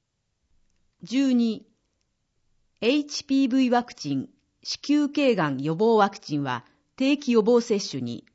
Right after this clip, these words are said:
中学一年女子へ案内を送付。三回の接種が必要。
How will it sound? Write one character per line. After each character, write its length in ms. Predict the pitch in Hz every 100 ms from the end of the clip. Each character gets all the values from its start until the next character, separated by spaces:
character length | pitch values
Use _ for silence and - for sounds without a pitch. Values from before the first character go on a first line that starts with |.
| _ _ _ _ _ -
中 260 | 320 349
学 280 | 269 190 175
一 200 | 160 247
年 200 | 240 175
女 140 | 190
子 180 | 220 175
へ 80 | 143
案 220 | 156 226
内 240 | 240 190 139
を 40 |
送 220 | - 156
付。 300 | 139 135 123 _ _ _ _ _ _ _
三 280 | - 285 294
回 220 | 294 277
の 100 | 180
接 300 | - 254 -
種 80 | 147
が 120 | 127
必 320 | - - 165
要。 420 | 156 143 123 107